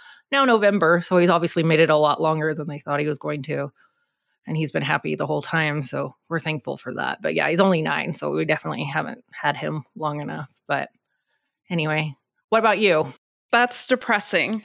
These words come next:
Speaker 2: And
Speaker 1: <laughs> I was like, "That, yeah, that's no fun." <laughs>
Speaker 2: Yeah.
Speaker 1: I hope yours is, is not, not
Speaker 2: I
Speaker 1: that bad, but
Speaker 2: Yeah. So honestly, I can't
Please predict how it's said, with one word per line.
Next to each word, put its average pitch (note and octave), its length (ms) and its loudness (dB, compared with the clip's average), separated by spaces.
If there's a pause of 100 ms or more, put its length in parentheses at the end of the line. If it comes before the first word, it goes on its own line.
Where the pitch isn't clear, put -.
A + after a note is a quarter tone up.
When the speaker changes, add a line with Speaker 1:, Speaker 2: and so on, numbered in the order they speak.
(120)
Speaker 2:
And G3 400 2
Speaker 1:
<laughs> - 20 4
I - 380 2
was D4 160 0
like, A3+ 180 2
"That, A#3 420 4
yeah, G#3+ 140 2
that's A#3 320 0
no F#3+ 140 4
fun." F3 380 0 (260)
<laughs> - 260 -10
Speaker 2:
Yeah. A3 200 4
Speaker 1:
I A3 40 2
hope B3 140 4
yours A3+ 220 4
is, F#3 200 4 (120)
is F3+ 240 2
not, F#3 320 4 (540)
not A#3+ 100 4
Speaker 2:
I A#3+ 140 4
Speaker 1:
that F#3+ 180 2
bad, F3+ 300 4
but F3+ 280 0
Speaker 2:
Yeah. A#3+ 340 4
So A#3+ 600 2 (220)
honestly, A3 800 4 (180)
I B3 100 2
can't D#4 500 6